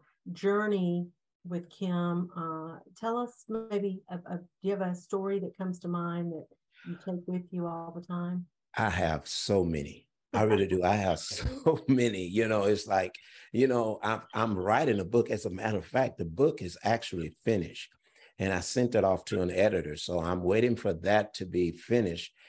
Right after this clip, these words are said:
Speaker 2: And I got so many of these stories in, in the book. The name of,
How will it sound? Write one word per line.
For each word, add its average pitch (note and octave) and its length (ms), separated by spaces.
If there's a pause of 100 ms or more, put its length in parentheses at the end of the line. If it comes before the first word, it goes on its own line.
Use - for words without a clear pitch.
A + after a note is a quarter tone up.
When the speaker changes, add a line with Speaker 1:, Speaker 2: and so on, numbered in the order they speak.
(260)
Speaker 2:
And G#2 120
I G2 80
got G2+ 200
so C#3 220
many A#2+ 320
of E2 80
these F2 220
stories F2 640 (120)
in, G#2 300
in G#2+ 120
the G2+ 80
book. G2 240
The G2 100
name G2+ 280
of, C3+ 140